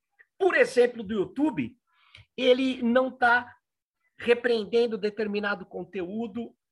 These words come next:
de uma certa visão e não de outra? Quer dizer, por que que isso é, é, por que que eles têm o poder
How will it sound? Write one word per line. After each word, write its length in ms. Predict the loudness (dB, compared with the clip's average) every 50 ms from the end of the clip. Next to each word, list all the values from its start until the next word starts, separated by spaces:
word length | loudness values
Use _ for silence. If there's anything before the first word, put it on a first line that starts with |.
| _ _ _ _ -20 _ _ _ -20 -20 -20 _ _ _ _
de 140 | -8 -6 -2
uma 140 | -2 -2 -4
certa 340 | -2 -2 -2 -2 -2 -6
visão 440 | -6 -6 -10 -12 -10 -8 -8 -4 -4 -4
e 40 |
não 180 | -4 -6 -8 -8
de 140 | -8 -6 -6
outra? 360 | -4 -4 -6 -6 -10 -16 -16 -20 -20 _ -20 -20 _ -4 -2
Quer 100 | -2 0
dizer, 340 | 2 2 2 2 0 -8 -16 -20 _ _ _ _
por 180 | -6 -6 -6 0
que 140 | -2 -2 0
que 120 | 2 0
isso 220 | 0 0 0 0 0
é, 80 | 0 0 -2 -2 -2
é, 140 | -4 -4 -4
por 220 | -4 -8 -12 -10
que 100 | -10 -10
que 140 | -6 -4 -2
eles 320 | -2 -2 -2 -4 -4 0
têm 160 | 2 4 4
o 120 | 4 2 0
poder 800 | -2 2 4 6 6 6 4 2 4 8 8 8 6 4 -4